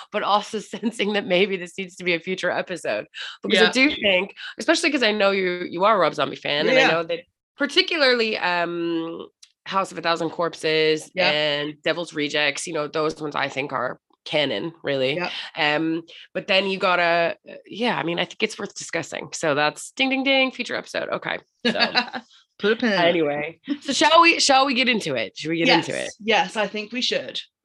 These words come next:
Speaker 1: Okay, so we're starting with the nineteen seventy-eight original classic, John Carpenter.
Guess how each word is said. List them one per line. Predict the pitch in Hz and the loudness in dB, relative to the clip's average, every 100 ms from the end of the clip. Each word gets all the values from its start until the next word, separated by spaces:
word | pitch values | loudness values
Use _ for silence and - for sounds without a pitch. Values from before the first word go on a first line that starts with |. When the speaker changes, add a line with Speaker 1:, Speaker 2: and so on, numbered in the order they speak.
| _ - | _ -2
Speaker 1:
Okay, | 180 175 170 | -2 0 -2
so | 156 185 | 0 -2
we're | |
starting | 170 247 240 254 240 | 0 2 4 4 4
with | 220 208 202 202 190 - - - | 4 6 6 4 -4 -20 -20 -14
the | 156 | -4
nineteen | 151 151 214 262 | 0 2 2 0
seventy-eight | 277 262 247 214 196 190 196 - | -2 0 0 2 2 0 -2 -6
original | 160 147 170 202 233 | -8 -4 -4 -2 0
classic, | 226 170 160 165 160 | 2 0 0 -4 -4
John | 160 170 196 | -2 -2 -2
Carpenter. | 185 165 151 151 147 143 151 | -4 -4 -6 -6 -2 -2 -4